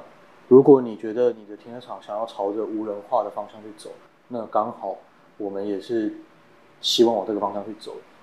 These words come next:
所以我用车牌辨识，我用手机付款这件事情来让，呃，人的这个参与尽可能的降低。那最后一块，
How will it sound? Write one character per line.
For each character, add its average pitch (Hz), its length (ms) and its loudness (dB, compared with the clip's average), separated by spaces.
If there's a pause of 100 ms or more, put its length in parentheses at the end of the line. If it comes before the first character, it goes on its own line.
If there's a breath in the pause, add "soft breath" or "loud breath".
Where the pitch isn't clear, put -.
所 110 140 -4
以 107 40 0
我 107 280 4
用 107 280 0
车 120 160 -2
牌 110 120 6
辨 101 240 -2
识， 107 240 -4 (600)
我 104 100 2
用 107 360 6 (220)
手 104 220 0
机 107 400 4
付 123 180 6
款 - 240 -8
这 107 60 -12
件 101 140 -14
事 113 140 -10
情 - 160 -14 (140)
来 98 160 -6
让， 107 260 8 (580)
呃， 92 460 0 (120)
人 107 300 6
的 120 240 2 (100)
这 117 80 -2
个 104 80 0
参 107 300 0
与 92 80 -2
尽 117 180 0
可 - 60 -4
能 95 140 -12
的 - 100 -14
降 98 120 -2 (160)
低。 - 60 -18 (280)
那 104 540 0
最 151 160 8
后 139 140 4
一 - 20 0
块， 117 320 -4